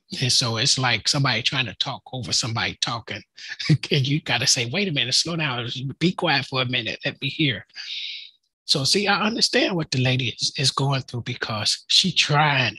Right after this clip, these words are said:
everything that she could. She doing everything she could humanly possible. But I know, just like she know, you know, if I could just touch the hem of his garment. See, I, I, I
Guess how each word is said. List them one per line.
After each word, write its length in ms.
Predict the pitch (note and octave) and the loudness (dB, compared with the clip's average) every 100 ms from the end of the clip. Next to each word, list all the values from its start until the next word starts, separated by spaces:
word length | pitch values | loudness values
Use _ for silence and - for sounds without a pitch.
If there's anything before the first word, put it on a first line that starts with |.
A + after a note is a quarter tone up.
| - | -6
everything 560 | A#2+ A#2 - B2+ A2+ | -8 -8 -8 -6 -6
that 120 | G2 F#2+ | -2 0
she 220 | - - | 0 -4
could. 460 | - B2 G2+ F2+ - | -12 -12 -12 -16 -12
She 380 | - - C#3 C3+ | 0 0 0 -2
doing 320 | F#3 G3 D#3 C3 | -4 -2 -4 -6
everything 460 | C3+ A#2+ - A2 A#2+ | -6 -8 -10 -6 -2
she 200 | - C3 | -2 -4
could 360 | - C#3 A#2+ - - - - | -10 -8 -8 -10 -12 -12 -12
humanly 720 | - C3 G3 C4 C3 A2+ - | -6 -4 -2 -2 -4 -6 -10
possible. 580 | - G2+ - - - - - - - | -12 -6 -4 -6 -8 -20 -16 -16 -8
But 160 | C#3+ C3 | -6 -2
I 220 | - G3+ C#4+ C3+ | -2 -2 -4 -8
know, 220 | B2 - _ - | -12 -14 _ -2
just 260 | D3 - | 2 2
like 160 | C#3 - | 2 2
she 300 | - A4 A#3 | 2 0 -6
know, 280 | G#2+ - _ - - - - | -8 -12 _ -16 -14 -10 -2
you 160 | B2+ | 0
know, 160 | A2+ F#2 - _ - | 0 -4 -10 _ -6
if 240 | C#3 C3 - | -4 -4 -4
I 180 | D#3+ D#3 | -4 -4
could 180 | D#3 | -4
just 460 | - D3 - - - - | -2 0 0 0 -6 -8
touch 400 | - D4 - - | -4 -2 -2 -2
the 80 | E3 | -4
hem 260 | - B2+ A#2 | -6 -8 -8
of 100 | - | -6
his 180 | G#2+ | -4
garment. 440 | - G#2+ - - - _ _ | -4 -6 -12 -18 -20 _ _
See, 400 | - - - D3+ | -18 -6 0 2
I, 200 | C#3+ A#3 - - - | 2 0 -2 -6 -2
I, 100 | F3 - | 0 0
I 260 | - - | -6 -10